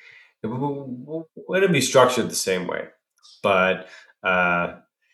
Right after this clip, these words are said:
you know, it's funny because, like, you know, the Federal Reserve was created after the run on the banks in,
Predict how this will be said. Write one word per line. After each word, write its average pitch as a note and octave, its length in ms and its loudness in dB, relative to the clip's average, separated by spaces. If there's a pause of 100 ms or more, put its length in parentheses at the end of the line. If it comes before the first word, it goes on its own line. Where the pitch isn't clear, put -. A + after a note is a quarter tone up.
(200)
you A#2 80 -2
know, G#2 120 6
it's F#2+ 120 2
funny G#2+ 220 4
because, F2+ 640 -2
like, F2 340 -2 (500)
you G2+ 140 -4
know, E2 320 -2
the F#2+ 160 -6
Federal G2+ 640 4 (100)
Reserve F#2+ 420 0
was F2+ 120 -4
created F2+ 480 -4
after F2 380 -6
the F2+ 100 -4
run F2 200 0
on F2 180 -2
the E2+ 80 -6
banks E2+ 760 -6
in, E2 380 -10